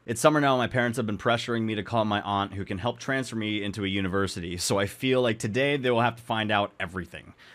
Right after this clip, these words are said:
I feel so bad for lying to them over and over, but having Hispanic parents, my whole life, they've held me to a standard where I have to be perfect to be worth what they had to go through to get me to where I am.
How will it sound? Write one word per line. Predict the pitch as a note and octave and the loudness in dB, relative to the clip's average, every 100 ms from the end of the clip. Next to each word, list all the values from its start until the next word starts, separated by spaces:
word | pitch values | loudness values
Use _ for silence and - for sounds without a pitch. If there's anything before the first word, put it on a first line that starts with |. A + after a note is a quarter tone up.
| - | -12
I | - | -8
feel | G2+ B2 | 2 2
so | A2+ A#2+ | 6 6
bad | G2 A#2+ A#2 | 10 8 8
for | A#2 | 6
lying | A2 A2 | 4 4
to | A2 | 0
them | G#2+ G#2+ G#2 | 2 2 2
over | A2 A2 A2+ | 0 0 2
and | G2+ | 0
over, | F#2+ F#2+ G2 | -2 0 -2
but | F2+ F#2+ F2+ | 0 -2 0
having | A2+ A#2 A#2 | 0 0 0
Hispanic | A#2+ - A2 A2 | -2 0 -2 -2
parents, | - G#2+ G2+ G2+ G#2 | 0 2 2 0 -2
my | G#2+ | 0
whole | C3+ C#3 | 2 4
life, | B2+ B2 A#2 - | 4 4 2 -2
they've | G#2 | -2
held | A#2 A2+ | 0 0
me | A#2 | 0
to | A2+ G#2+ | -2 -4
a | |
standard | - G#2+ G2+ G#2 F#2+ | -4 -2 -2 -2 -2
where | G2 - | -4 0
I | A#2 | 0
have | A#2+ | 0
to | A#2+ | -2
be | A2 | -8
perfect | F#2 F#2+ F#2 F#2 - | -4 -4 -2 -4 -6
to | F#2 | -8
be | F#2+ | -6
worth | F#2+ G2+ G#2 | -2 -2 -2
what | G2+ F#2+ F#2+ | -6 -10 -2
they | G2+ | -2
had | G2 G2+ | 2 0
to | F#2+ | 0
go | F#2 F2+ | -4 -4
through | F2+ F#2+ F#2 F2+ | -4 -4 -4 -4
to | - | -8
get | F2 G2 F#2 | -2 -2 -2
me | F#2+ F#2 F#2 - - | -6 -6 -8 -12 -12
to | F#2+ | -6
where | F2+ - | -6 -2
I | F#2+ | -2
am. | E2 C#2+ D2 | -2 -6 -10